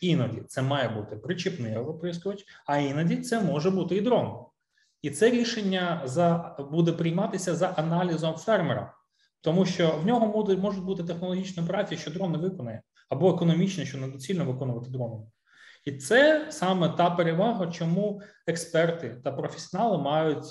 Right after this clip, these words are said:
займатися, е, дронами та робототехнікою в агро,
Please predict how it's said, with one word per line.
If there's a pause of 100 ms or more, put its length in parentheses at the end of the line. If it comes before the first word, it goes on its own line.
займатися, (240)
е,
дронами
та
робототехнікою
в
агро,